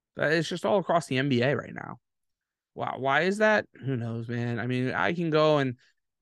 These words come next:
load management, player heart, and this and that, you know. The talent level of the N B A is at an all-time high, but the watchability of it is kinda at an all-time low of a whole game.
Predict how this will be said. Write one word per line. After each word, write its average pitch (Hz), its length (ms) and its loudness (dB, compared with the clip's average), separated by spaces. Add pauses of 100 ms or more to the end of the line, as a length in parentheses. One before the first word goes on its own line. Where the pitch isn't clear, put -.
(200)
load 151 260 8
management, 143 760 0
player 147 380 6
heart, 139 560 6
and 123 220 -8
this 139 360 0
and 127 200 -6
that, 123 220 -4
you 127 100 -4
know. 127 220 -10 (1900)
The 143 80 -6
talent 190 380 2
level 170 400 2
of 139 100 -6
the 139 140 -2
N 147 140 -2
B 139 140 0
A 139 220 4
is 127 160 -4
at 127 160 -4
an 123 80 -6
all-time 131 500 -2
high, 123 400 -2 (260)
but 120 100 -6
the 135 60 -2
watchability 135 840 2
of 156 120 0
it 170 140 -2 (280)
is - 60 -20
kinda 220 260 -2
at 175 180 4
an 160 60 0
all-time 156 460 2
low 139 260 2 (760)
of 143 140 -2
a 135 60 2
whole 160 260 4
game. 120 280 -8